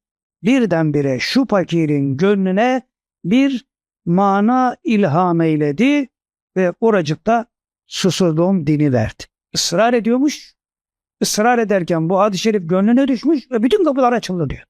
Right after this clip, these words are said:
Bitti. Yani onlar tecrübe ettikleri için bize söylüyorlar. "Kapıyı çal, çal.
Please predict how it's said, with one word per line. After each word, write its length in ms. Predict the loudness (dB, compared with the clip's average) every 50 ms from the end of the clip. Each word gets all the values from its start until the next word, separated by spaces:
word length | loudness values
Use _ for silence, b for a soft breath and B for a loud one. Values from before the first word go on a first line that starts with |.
| _ _ _ _ _ _
Bitti. 400 | _ _ 0 2 2 0 0 -4 _ _ _ _ _ _ _ _ _ -2
Yani 320 | 0 0 2 2 0 0
onlar 260 | 0 0 0 0 0
tecrübe 440 | 0 0 -2 0 0 0 0 2 0
ettikleri 420 | 0 0 -4 -4 -2 0 2 2 2
için 240 | 2 0 0 0
bize 180 | 0 0 0 -2
söylüyorlar. 500 | -2 -2 -2 0 0 -2 -2 -4 -6 -8 -10
"Kapıyı 340 | -10 -8 -2 0 0 0 0
çal, 340 | 0 0 2 2 0 0 -4 _ _ _ _ _ _ _
çal. 380 | -6 -2 0 2 2 2 0 -4